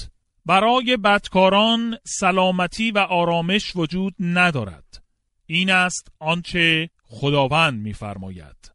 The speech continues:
وضعیت آنان در تمام طول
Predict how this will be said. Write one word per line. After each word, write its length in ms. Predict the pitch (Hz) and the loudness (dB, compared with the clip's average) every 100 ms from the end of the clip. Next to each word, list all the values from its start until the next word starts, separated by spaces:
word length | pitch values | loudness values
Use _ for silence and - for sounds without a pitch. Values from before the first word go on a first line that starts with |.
| _ _ 135 | _ _ 0
وضعیت 640 | 143 135 - 156 160 - 165 156 156 - | 0 0 -2 0 0 0 0 2 0 0
آنان 400 | 139 143 156 156 | 0 2 0 2
در 180 | 143 135 | 0 0
تمام 640 | - 143 143 151 156 156 | -4 -6 -2 -2 0 -2
طول 560 | - - 160 156 143 | -4 -6 0 2 0